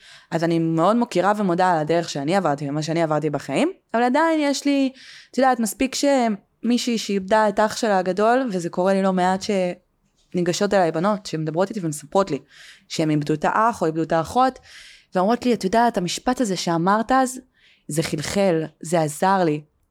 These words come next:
זה עושה לי, אני מאושרת באותו רגע. אני אומרת, "אוקיי, אני יודעת שאני במקום הנכון, וטוב לי." אז כן, אני אוהבת את העולם הזה,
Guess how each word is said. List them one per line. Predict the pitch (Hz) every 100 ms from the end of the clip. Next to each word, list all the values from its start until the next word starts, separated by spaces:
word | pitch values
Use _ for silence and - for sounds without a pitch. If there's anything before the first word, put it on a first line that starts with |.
| _ - _ _ _ _
זה | 156 151
עושה | 156 151 185
לי, | 196 196 147 - - _ _ -
אני | 160 160
מאושרת | 151 151 185 135 -
באותו | 139 143
רגע. | 143 131 143 - 165
אני |
אומרת, | 151 147 -
"אוקיי, | 147 180 151 139 -
אני | 151
יודעת | 147 151 160
שאני | 165 160 156 151 - - - - -
במקום | 151 147 170
הנכון, | 170 151 170 180 202 - _ _ _ _ _
וטוב | - 190 196
לי." | 135 - _ _ -
אז | -
כן, | 359 202
אני | -
אוהבת | 185 -
את | 269
העולם | 175 156
הזה, | 151 147